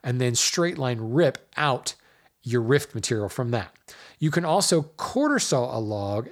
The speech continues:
and at a, you know, but at a slight angle to create a rift sawn board.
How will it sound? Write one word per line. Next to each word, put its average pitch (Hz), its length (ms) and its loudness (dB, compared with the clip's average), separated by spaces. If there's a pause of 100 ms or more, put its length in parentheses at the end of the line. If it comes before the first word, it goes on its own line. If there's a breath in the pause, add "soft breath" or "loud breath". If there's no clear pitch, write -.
and 135 220 -2
at 131 160 0
a, 123 220 0 (140)
you 123 120 -2
know, 120 300 -4
but 139 200 0
at 143 160 2
a 127 60 0
slight 156 640 0
angle 143 520 -4 (340 loud breath)
to 139 200 0
create 131 500 2
a 135 100 2
rift 107 520 -6
sawn 101 360 -4
board. 113 380 0